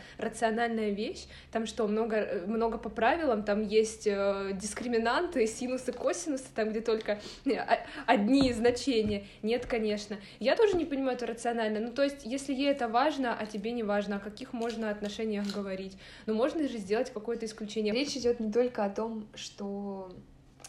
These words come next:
Speaker 2: есть какие-то обязанности между партнёрами, то есть которые люди, будучи в отношениях,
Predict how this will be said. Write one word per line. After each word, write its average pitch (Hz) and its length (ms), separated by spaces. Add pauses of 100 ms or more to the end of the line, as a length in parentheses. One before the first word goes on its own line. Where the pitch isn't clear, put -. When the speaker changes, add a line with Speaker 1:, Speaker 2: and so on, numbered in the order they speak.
Speaker 2:
есть 214 340
какие-то 214 380
обязанности 208 640
между 196 300
партнёрами, 208 720 (340)
то 190 60
есть 190 180
которые 190 560
люди, 208 240
будучи 196 400
в - 40
отношениях, 196 540